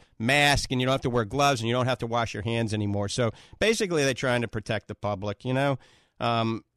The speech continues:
and let's talk a, a little bit more about what we were just talking about with the whole zinc thing. So I'm gonna, I'm gonna negate vegetarians a little bit here. Nothing against vegetarians,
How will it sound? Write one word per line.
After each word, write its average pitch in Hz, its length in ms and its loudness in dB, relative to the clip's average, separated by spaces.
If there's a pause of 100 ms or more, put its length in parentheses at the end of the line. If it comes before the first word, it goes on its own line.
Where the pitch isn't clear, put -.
(140)
and 170 260 -2
let's 196 180 -2
talk 220 240 0
a, 156 60 -2 (180)
a - 40 -4
little 202 200 -4
bit 185 160 -4
more 147 200 2
about 135 240 0
what 127 140 -4
we 127 100 -2
were 120 100 -2
just 120 200 -6
talking 120 300 -2
about 101 320 -4
with 117 140 -6
the 117 100 -4
whole 135 260 -2
zinc 113 320 -2
thing. 98 320 -6 (520)
So 160 440 2 (260)
I'm 180 200 2
gonna, 247 280 2 (140)
I'm 180 140 -2
gonna 233 280 0 (640)
negate 147 640 0
vegetarians 151 720 2
a 123 60 0
little 127 240 2
bit 107 200 -2
here. 92 260 -6 (340)
Nothing 208 280 2
against 196 240 0
vegetarians, 127 680 -2